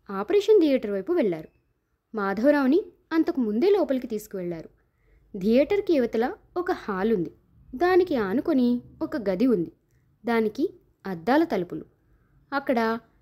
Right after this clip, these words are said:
డాక్టర్లు విడిచి వెళ్ళిన చెప్పులు తప్ప ఏమీ కనిపించడం లేదు. అద్దాలకి యువతల నడవలో ఉన్న కుర్చీలో కూర్చుని మేము గుసగుసగా మాట్లాడుకుంటూ ఉన్నాం. ఒక గంటన్నర అయ్యాక ఆపరేషన్ చూడడానికి వచ్చిన వాటాదారులు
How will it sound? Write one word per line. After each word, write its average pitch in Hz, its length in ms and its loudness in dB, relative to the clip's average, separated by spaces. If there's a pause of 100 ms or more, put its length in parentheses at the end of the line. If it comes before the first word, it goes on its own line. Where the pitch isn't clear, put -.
(180)
డాక్టర్లు 208 520 2
విడిచి 381 280 2
వెళ్ళిన 359 260 4
చెప్పులు 311 420 -2
తప్ప 220 500 -2 (240)
ఏమీ 233 360 4
కనిపించడం 226 600 -2
లేదు. 156 200 -10 (720)
అద్దాలకి 285 500 2
యువతల 294 420 0 (240)
నడవలో 233 500 2 (300)
ఉన్న 277 160 2
కుర్చీలో 269 600 2
కూర్చుని 240 720 -4 (280)
మేము 247 400 2 (220)
గుసగుసగా 262 600 0
మాట్లాడుకుంటూ 214 760 2
ఉన్నాం. 175 340 0 (640)
ఒక 359 160 0
గంటన్నర 233 540 2
అయ్యాక 214 680 0 (500)
ఆపరేషన్ 359 640 2
చూడడానికి 330 520 2
వచ్చిన 302 300 -2
వాటాదారులు 240 760 -2